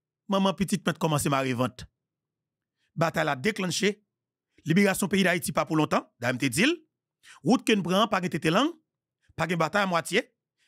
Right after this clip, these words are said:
Guy Philippe parle avec nèg armé yo. Barbecue Jimmy Cherizier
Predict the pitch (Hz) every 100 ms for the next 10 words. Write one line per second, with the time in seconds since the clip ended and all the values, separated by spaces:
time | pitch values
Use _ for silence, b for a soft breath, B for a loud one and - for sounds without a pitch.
0 | _ 170 - 214 - 247 214 190 - -
1 | 160 156 156 170 175 170 170 269 - _
2 | _ _ _ _ _ _ _ _ _ 135
3 | 135 135 131 113 127 131 120 101 135 127